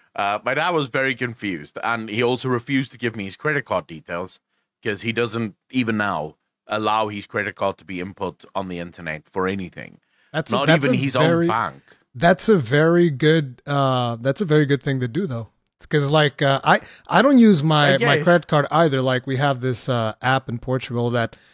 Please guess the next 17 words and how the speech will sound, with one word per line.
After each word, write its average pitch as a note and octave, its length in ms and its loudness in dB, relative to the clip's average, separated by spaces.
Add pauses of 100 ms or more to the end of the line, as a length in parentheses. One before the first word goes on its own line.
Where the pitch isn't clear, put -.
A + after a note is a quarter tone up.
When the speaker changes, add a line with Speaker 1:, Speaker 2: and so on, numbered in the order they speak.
(180)
Speaker 2:
creates, C#3 400 -2
like, C3 200 -4
virtual B2 640 -2
credit C#3 360 -2
cards. C#3+ 300 0
So C3 140 0
if B2+ 160 -2
you, D3 100 0
even D3+ 280 2
if C3 80 -2
somebody C#3 320 -2
steals C3+ 440 0
Speaker 1:
Uh-huh. D#3 60 2
Speaker 2:
it, C3 100 -6
there's C3+ 200 0
a C3 80 -2
limit B2 420 -2